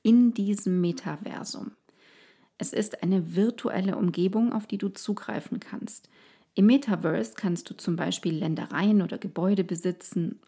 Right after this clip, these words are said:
oder eine Galerie besitzen, ein Kino. Du kannst einkaufen, spielen, spielen, um Geld zu verdienen, Konzerte anschauen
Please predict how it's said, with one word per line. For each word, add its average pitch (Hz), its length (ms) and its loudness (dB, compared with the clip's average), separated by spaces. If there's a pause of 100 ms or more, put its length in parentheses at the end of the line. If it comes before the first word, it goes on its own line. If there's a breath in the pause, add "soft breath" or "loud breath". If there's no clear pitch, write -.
oder - 240 -12
eine 147 180 -6
Galerie 190 460 -4
besitzen, 185 640 -4
ein - 140 -8
Kino. 202 540 2 (460 loud breath)
Du - 80 -10
kannst 208 380 0
einkaufen, 196 640 2
spielen, 202 800 2 (300 loud breath)
spielen, 208 480 2
um 175 120 2
Geld 202 280 2
zu - 120 -4
verdienen, 180 600 0
Konzerte 190 640 -2
anschauen 175 560 -2